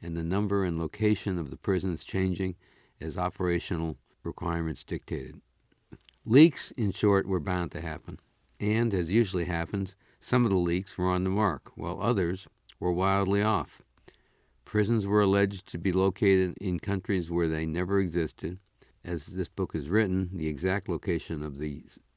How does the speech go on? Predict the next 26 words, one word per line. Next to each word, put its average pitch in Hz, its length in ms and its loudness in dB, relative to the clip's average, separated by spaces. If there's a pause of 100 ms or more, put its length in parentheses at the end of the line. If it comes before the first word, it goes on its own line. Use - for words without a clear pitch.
(120)
prisons 82 460 -2
is 80 160 -8
one 90 180 0
of 80 80 -2
the 73 60 -4
very 98 280 2
few 87 280 -4
remaining 80 460 -2
classified 80 840 -8
facts 85 420 -6 (500)
about 92 300 -4
the - 80 -8
program. - 540 -10 (1120)
At 92 80 -8
the 85 80 -14
same 117 240 2
time, 113 340 4
non-existent 104 720 2
techniques 90 460 -2
were 120 80 0
cited 104 460 0
as 113 240 0
part 78 240 -6
of 71 80 -8
the 73 60 -10
program. 78 500 -12